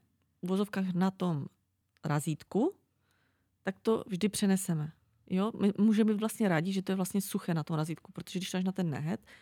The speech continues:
a je to suché, tak potom už můžeš pracovat v vozovkách rychle, nebo po uvozovkách můžeš na to dávat hned ten top, jakýkoliv, a nerozmáže se, nerozmáže se ti to.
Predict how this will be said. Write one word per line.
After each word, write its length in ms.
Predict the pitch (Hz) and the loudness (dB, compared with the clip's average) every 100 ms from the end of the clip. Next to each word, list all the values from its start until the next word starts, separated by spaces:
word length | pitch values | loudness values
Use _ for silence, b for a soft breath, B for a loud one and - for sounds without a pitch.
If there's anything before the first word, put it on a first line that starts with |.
| B | B
a 60 | 180 | -4
je 60 | |
to 120 | 175 | -2
suché, 400 | 196 - 151 175 | -6 -6 -6 -4
tak 140 | 170 165 | -4 -6
potom 320 | - 165 180 | -6 -4 -4
už 100 | - | -2
můžeš 240 | 175 175 180 | 0 0 -2
pracovat 440 | - 156 175 170 | -6 -6 -4 -4
v 260 | - _ 156 | -6 _ -6
vozovkách 480 | 165 170 - 170 156 | -4 -4 -2 -2 -2
rychle, 400 | 151 - 165 180 B - | -4 -4 -6 -6 B -4
nebo 140 | 156 | -4
po 120 | - - | -2 0
uvozovkách 540 | 185 180 175 156 - _ _ _ | 2 2 0 -2 -4 _ _ _
můžeš 180 | 180 180 | -2 2
na 100 | 175 | 0
to 100 | 180 | 2
dávat 160 | 175 170 | 0 0
hned 360 | 160 165 - _ _ | 0 -2 -4 _ _
ten 180 | - 143 | -4 -4
top, 320 | - 180 - - b b | -2 -6 -6 -16 b b
jakýkoliv, 460 | 175 - 180 190 202 | -6 -6 -4 -4 -2
a 60 | 175 | 0
nerozmáže 440 | 165 165 175 160 160 | 2 2 2 0 -4
se, 100 | - - - | -10 -12 -4
nerozmáže 540 | 165 165 165 156 165 | -2 -2 -2 -2 -4
se 160 | 165 151 | -8 -10
ti 140 | - | -12
to. 120 | - | -16